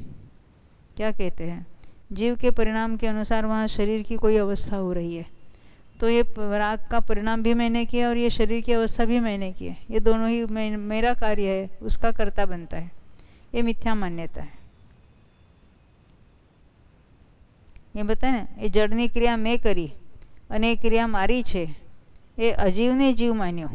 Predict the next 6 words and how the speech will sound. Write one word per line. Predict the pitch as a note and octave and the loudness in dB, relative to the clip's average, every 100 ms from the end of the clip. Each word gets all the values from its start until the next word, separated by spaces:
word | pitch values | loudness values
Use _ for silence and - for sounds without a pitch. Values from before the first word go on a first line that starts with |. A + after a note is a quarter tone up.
| - - - - _ _ - | -12 -14 -20 -20 _ _ 2
એ | A#3 | 4
મિથ્યાત્વ | A#3 A3 - F3+ - - | 4 0 -2 -2 0 -2
છે. | - - - - - - - _ _ _ _ _ _ _ _ _ _ _ _ _ _ _ - - - - - - - - - - - _ _ _ _ _ _ _ - - | -2 -4 -6 -18 -20 -20 -20 _ _ _ _ _ _ _ _ _ _ _ _ _ _ _ -20 -20 -20 -20 -20 -20 -20 -20 -20 -20 -20 _ _ _ _ _ _ _ -20 -14
આવી | - G#3 A3 | -4 0 0
વાત | G3+ G3 | 0 -2
છે. | - G3 E3 | 2 0 0